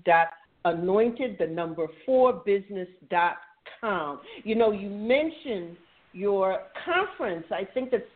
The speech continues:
what, May fifth through seventh? Tell us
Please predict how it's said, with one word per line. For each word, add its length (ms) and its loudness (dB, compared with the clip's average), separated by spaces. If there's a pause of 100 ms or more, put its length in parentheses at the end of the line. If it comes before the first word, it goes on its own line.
(100)
what, 340 0
May 260 4 (180)
fifth 180 -2 (120)
through 160 -6 (120)
seventh? 340 2 (400)
Tell 220 2
us 80 -6